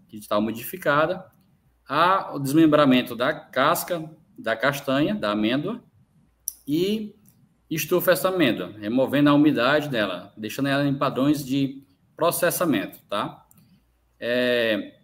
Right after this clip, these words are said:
após o estufamento, eu passo pelo despeliculamento, que é a remoção de uma película que fica entre a casca e a amêndoa,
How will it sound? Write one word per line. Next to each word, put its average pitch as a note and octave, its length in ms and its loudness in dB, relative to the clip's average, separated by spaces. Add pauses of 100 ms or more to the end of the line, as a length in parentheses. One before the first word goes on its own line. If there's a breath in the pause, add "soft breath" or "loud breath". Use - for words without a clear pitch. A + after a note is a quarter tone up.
após F3 340 0
o F#3 60 2
estufamento, C#3+ 760 0
eu C#3+ 180 -6
passo E3 460 -2
pelo C3+ 180 -2
despeliculamento, D3+ 1040 0
que - 80 -16
é B2+ 140 2
a - 20 -2
remoção C#3+ 400 0
de C3 80 -2
uma E3 160 -2
película C#3+ 400 0
que C#3+ 160 -4
fica C#3 280 -4
entre E3+ 200 0
a D#3+ 80 -2
casca A#2+ 540 -4
e C#3 160 -2
a C#3+ 80 2
amêndoa, B2 480 -2